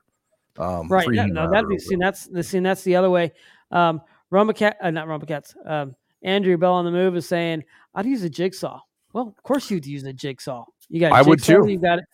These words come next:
Speaker 2: you got a jigsaw, you got a drill, and you got a Dremel. So of course you would be
Speaker 1: <laughs>
Speaker 2: using the, that'll be the best tool out of the three to <laughs> do this.
Speaker 1: I considered doing this on a bandsaw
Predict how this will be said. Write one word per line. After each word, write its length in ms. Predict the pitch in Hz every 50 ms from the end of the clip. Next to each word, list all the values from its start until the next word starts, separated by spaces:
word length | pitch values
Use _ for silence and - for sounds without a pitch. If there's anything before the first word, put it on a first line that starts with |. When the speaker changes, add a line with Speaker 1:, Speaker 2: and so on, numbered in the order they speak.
| _ _ _ _ _ -
Speaker 2:
you 100 | 180 170
got 160 | 185 175 165
a 20 |
jigsaw, 520 | 156 139 170 196 208 202 - 226 220 220 226
you 160 | 214 185 170
got 160 | 170 165 160 156
a 60 | 151
drill, 580 | 147 156 175 190 208 214 220 226 226 220 220 - -
and 280 | 180 180 180 180 175
you 80 | 175 170
got 140 | 175 170 165
a 40 |
Dremel. 420 | 151 156 175 175 160 139 127 135 _
So 420 | - - 165 156 151 143 139 135 - _ _ _ - - - - -
of 100 | 240 190
course 220 | - 240 247 240 -
you 80 | 180 165
would 80 | 165
be 60 | 160 160
Speaker 1:
<laughs> 40 |
Speaker 2:
using 220 | 160 143 127 160 156
the, 220 | 151 151 147 135 - _ _ _ _ -
that'll 140 | 185 202 214
be 100 | 254 226
the 140 | 202 202
best 600 | 170 151 147 170 196 196 208 202 - - - _ _ _ _ -
tool 420 | - 202 196 185 180 170 165 151 147
out 100 | 170 170
of 80 | 165 160
the 60 | 156
three 600 | - - 180 196 196 180 165 156 151 147 139 120 _ _ _ _ _ _ _ _
to 180 | - 170 170 165
<laughs> 0 |
do 240 | 147 - - 240 - - - - - 240 233 233
this. 500 | - 277 - - - - - - - - - - - - _ _ _
Speaker 1:
I 140 | - - 208
considered 800 | - 302 302 262 - - - 226 220 214 190 165 143 127 110 107
doing 300 | 147 180 170 160 151 151
this 180 | 156 147 - 165
on 220 | 147 139 131 127
a 60 | 113
bandsaw 580 | 113 139 139 139 131 - - 110 87 82 76